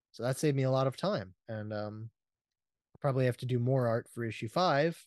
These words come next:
because that's gonna be a new arc in a new location, which I'm actually excited about 'cause I like concept art. It's fun. It's, uh,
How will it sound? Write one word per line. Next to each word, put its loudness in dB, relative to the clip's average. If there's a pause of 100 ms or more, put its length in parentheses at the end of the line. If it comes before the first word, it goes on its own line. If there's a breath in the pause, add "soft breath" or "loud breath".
because -6
that's -2
gonna -6
be -4
a -4
new 0
arc -2
in -6
a -6
new -4
location, -2 (1000)
which -4
I'm 2
actually 4
excited 4
about 0
'cause -2
I 4
like 4
concept -6
art. -6
It's -12
fun. -2
It's, -12
uh, -6